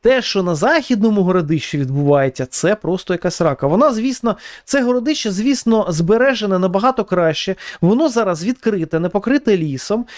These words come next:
Через це оці от всі вали, в принципі, непогано навіть ось тут от на карті проглядаються. Ось воно, бачите? А бачите ці білі плями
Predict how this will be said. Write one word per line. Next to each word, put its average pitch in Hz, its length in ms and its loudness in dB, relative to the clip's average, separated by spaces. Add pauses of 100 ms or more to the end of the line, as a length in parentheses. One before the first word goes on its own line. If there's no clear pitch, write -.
(140)
Через 226 300 0
це 302 340 -2
оці 202 340 0
от 220 140 2
всі - 260 -2
вали, 226 380 2
в 254 100 -6
принципі, 254 640 0
непогано 196 580 0
навіть 226 360 2
ось 180 140 -2
тут 226 160 0
от 196 120 2
на 185 120 0
карті 240 340 -4
проглядаються. 175 840 -2 (680)
Ось 190 280 2
воно, 139 220 -10
бачите? 160 460 -4 (220)
А 180 100 2
бачите 294 360 0
ці 226 180 -8
білі 254 360 4
плями 185 580 -2